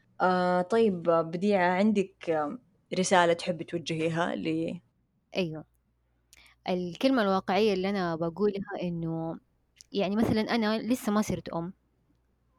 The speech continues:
Speaker 2: وعارفة إنه هذا الشيء صعب، وعارفة إنه هو مسؤولية، وعارفة إنه أنت عندك أشياء تانية مسؤولة عنها غير،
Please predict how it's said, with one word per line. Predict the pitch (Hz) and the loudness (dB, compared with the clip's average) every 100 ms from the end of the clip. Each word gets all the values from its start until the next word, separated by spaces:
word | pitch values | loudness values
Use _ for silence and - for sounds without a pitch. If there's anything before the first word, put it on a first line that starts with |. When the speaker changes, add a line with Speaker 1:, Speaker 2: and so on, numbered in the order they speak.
| _ | _
Speaker 2:
وعارفة | - 208 196 226 220 196 | 0 4 6 4 2 -2
إنه | 190 196 | 0 0
هذا | 180 | 0
الشيء | - 208 185 | -2 -4 -4
صعب، | - 156 175 170 | -4 0 0 2
وعارفة | 165 196 - | 2 0 -2
إنه | 175 180 180 | -4 -2 -2
هو | |
مسؤولية، | 175 175 - 175 170 175 170 170 - - - - - | -2 -2 -2 -2 0 0 0 -2 -6 -20 -20 -20 -2
وعارفة | 170 185 208 - 190 185 | 4 6 4 0 -2 0
إنه | 185 180 175 175 175 170 170 - _ _ 226 | -2 -2 -2 -2 -2 -2 -2 -6 _ _ -4
أنت | 220 | -2
عندك | 214 220 202 | 0 0 -2
أشياء | - 226 | 0 -2
تانية | - 208 196 | 0 -2 0
مسؤولة | 180 175 208 185 | -2 -2 -2 0
عنها | 170 190 175 175 | 0 -2 -4 0
غير، | 196 202 180 175 | 2 2 2 -2